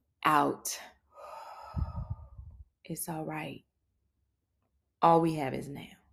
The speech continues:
So why would self-care be hard? I was, I really was trying to think about this because I think that's the first way to understand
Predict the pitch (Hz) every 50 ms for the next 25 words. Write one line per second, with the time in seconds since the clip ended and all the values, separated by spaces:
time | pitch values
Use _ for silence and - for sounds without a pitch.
0 | _ _ _ _ _ _ _ - - - - - - - - - - - 220 202
1 | 190 185 180 175 165 - - - - - 151 175 196 254 311 349 359 330 277 220
2 | 175 147 147 160 170 160 156 147 143 139 - - - - - 160 147 143 - -
3 | - 156 143 143 - - - - - - - - - - - - - _ _ _
4 | _ _ _ _ _ _ _ _ _ _ _ _ _ _ _ _ _ _ _ _
5 | _ _ - _ _ _ _ _ _ _ _ - - 180 202 220 214 196 - -
6 | - 170 180 190 185 165 143 143 156 165 165 160 147 139 139 - - 143 147 -
7 | - - 143 - - - - - - - - - - - - - - 151 131 131
8 | 143 143 - - - - _ _ _ _ _ _ _ _ _ _ _ _ _ _
9 | _ _ _ _ _ _ _ _ _ - - 165 165 - 180 170 165 156 - -
10 | - - _ _ _ _ _ - - 139 156 143 143 139 - - 151 139 139 127
11 | 127 - _ _ - - _ _ - 208 180 185 190 190 - - 143 135 135 131
12 | 135 143 147 143 135 131 131 131 131 - - - 147 143 139 - 131 - - -
13 | 143 139 135 131 131 131 135 135 135